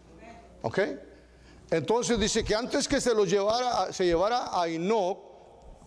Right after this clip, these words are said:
dice que, ¿verdad?, Enoc, Enoc, ¿verdad?, vivía agradando a Dios.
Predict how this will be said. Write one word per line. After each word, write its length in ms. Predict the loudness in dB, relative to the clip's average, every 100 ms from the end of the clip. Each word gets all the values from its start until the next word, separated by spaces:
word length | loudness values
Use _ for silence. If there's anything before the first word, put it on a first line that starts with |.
| -20 -20 -20 -18 -18 -6
dice 320 | -2 0 -2
que, 280 | 0 0 0 -2 -6 -6
¿verdad?, 440 | -2 0 0 0 0
Enoc, 760 | 0 2 2 2 2 0 -4 -14 -18 -20 -20 -20 -20 -20 -4
Enoc, 600 | 0 2 2 2 0 -4 -8
¿verdad?, 480 | -4 0 0 -2 -6 -12 -20 -20 -20 -20 -20 -16 -6
vivía 580 | 0 2 2 2 0 0
agradando 1040 | -2 -2 0 0 0 -2 -4 -6 -6 -6
a 140 | -6 -2
Dios. 540 | 0 0 -2 -4 -6